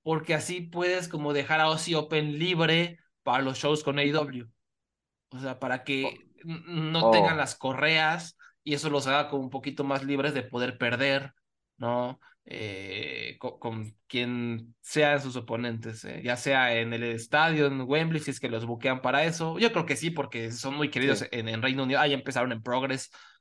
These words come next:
Speaker 1: su, su, su carrera, Aussie Open, realmente ahí despegaron. Ahí conoció Will Ospreay a Kyle Fletcher y se los jaló. Entonces, me suena eso, o sea, Evil Junior que se queden con los campeones en Japón descansando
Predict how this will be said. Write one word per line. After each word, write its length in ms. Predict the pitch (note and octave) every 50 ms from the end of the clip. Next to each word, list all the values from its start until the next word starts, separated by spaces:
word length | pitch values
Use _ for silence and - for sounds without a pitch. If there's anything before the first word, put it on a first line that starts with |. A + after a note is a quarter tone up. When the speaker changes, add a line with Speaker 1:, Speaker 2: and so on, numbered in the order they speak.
| _ _ _ _ -
Speaker 1:
su, 320 | A#2 A2 - A#2+ A2+ -
su, 1040 | - - - A#2 A2 A2 A2 A2 A2+ A2+ A2+ A2+ A2+ F#2+ F2+ D2+ C#2+ - - - - _ _ _ _ _ _
su 320 | - - - B2 A#2+ A2+ A2+
carrera, 580 | B2 A#2+ A#2+ B2+ C#3+ D3+ E3 E3+ F3 - - - -
Aussie 300 | - - C3 - - B2+
Open, 340 | B2 B2 - D3+ D#3 E3 D#3+
realmente 440 | C#3 C3 B2+ B2+ B2+ C3 B2+ C3 C3+
ahí 240 | C3+ C3+ C3+ C3+ -
despegaron. 800 | - B2 A#2 - - A#2+ A2+ A#2+ B2+ C#3 D#3 D#3+ D#3+ D#3+ D#3+ E3+ - - - -
Ahí 280 | - B2 B2 C3 -
conoció 420 | - C3 B2+ B2+ B2 A#2 - C3 B2+
Will 180 | B2 B2 A#2+ C3
Ospreay 280 | B2+ B2+ - B2+ A#2+ A2+
a 40 |
Kyle 180 | A2+ A#2+ B2 A#2
Fletcher 280 | A#2 B2 A#2+ - B2+ A#2
y 40 | A2
se 100 | A2+ G#2+
los 120 | A2 A2 -
jaló. 420 | G#2 A#2 C3 C#3+ C#3 C#3 D3+ E3+ _ - - - - - - _ _ _ _ -
Entonces, 680 | C#3 B2 A#2+ C3+ C3+ C3+ C3 A#2+ D3 D3 C#3 - _ _ _ _ _ _ _ _ _ _ _ _ _ _ _ -
me 320 | C#3+ D3 D3 D3+ D3+ D3 C#3
suena 440 | - - D3 C#3+ E3 G#3 A#3+ G#3+ F#3
eso, 240 | G#3 C4 - D4
o 40 | D#3+
sea, 280 | E3+ E3 D#3 D#3 D3 - _ -
Evil 340 | F3+ F#3 G3+ A3 A#3+ F#3+ E3
Junior 280 | D#3+ G3+ G#3+ A3 A3 -
que 100 | D#3+ D3+
se 120 | C3+ C#3+
queden 200 | - F3 F3+ F3+
con 100 | D#3+ D3
los 160 | C#3+ C#3 B2 -
campeones 360 | C#3 C3 C3+ D3+ D#3+ D#3+ E3
en 80 | D3 B2+
Japón 360 | C3+ B2+ - - F3 F#3 F3
descansando 880 | D#3 C#3 - - B2 A#2+ B2+ - F#3+ F#3+ G3 G3 G3+ G#3+ A3 A#3+ -